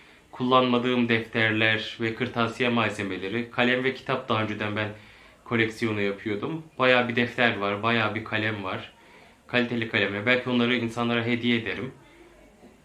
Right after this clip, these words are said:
Böylelikle bazı şeylerden kurtulmam benim için daha hayırlı. Ve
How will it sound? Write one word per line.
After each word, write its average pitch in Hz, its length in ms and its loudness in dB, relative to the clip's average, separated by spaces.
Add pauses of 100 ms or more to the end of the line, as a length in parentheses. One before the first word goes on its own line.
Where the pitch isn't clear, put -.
(920)
Böylelikle 165 680 6 (120)
bazı 156 320 6
şeylerden 143 480 4
kurtulmam 139 600 0 (400)
benim 127 240 2
için 147 380 -6 (160)
daha 120 280 -2
hayırlı. 110 460 -2 (1000)
Ve 147 340 2